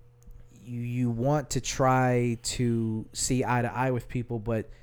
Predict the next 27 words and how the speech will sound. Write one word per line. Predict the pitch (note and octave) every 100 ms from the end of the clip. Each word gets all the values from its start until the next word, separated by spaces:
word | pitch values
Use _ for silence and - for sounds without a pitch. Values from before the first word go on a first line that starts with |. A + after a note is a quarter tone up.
| - - - - - - - -
like | B2 A#2
you |
said, | A#2 - C#3+
I | C3
mean, | A#2 A2+ A2 -
if | A#2 A2 -
you | B2 C3+
can, | - C3 A#2+ A2+ - - - - - - - - -
if | B2+ B2+
you | C#3+
can | C3
believe | A#2+ B2+ C#3+
some | D3 C#3+ C3
of |
these | B2 -
things, | B2+ B2 A2
or | A#2
if, | - - - - - - -
even | D3 D3+
if | C#3 C#3+
you |
don't | C3 A2+
believe | A#2 C3 D3
them, | C3 A#2
but | A#2 -
you | A#2+ B2+
can, | - A#2 A2+ G#2+